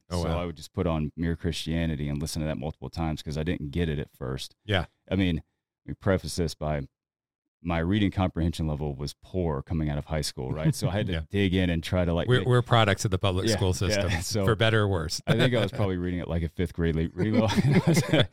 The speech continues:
Speaker 2: as an eighteen-year-old. And, uh, so I, I tried to read Mere Christianity. It di-,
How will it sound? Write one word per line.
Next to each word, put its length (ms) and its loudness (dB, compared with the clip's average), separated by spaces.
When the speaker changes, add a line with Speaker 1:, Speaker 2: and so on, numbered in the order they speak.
Speaker 2:
as 120 0
an 120 4
eighteen-year-old. 540 -4
And, 340 6
uh, 320 4
so 260 2
I, 120 4
I 60 -4
tried 260 4
to 60 -2
read 300 0
Mere 180 4
Christianity. 760 0
It 100 -4
di-, 140 -2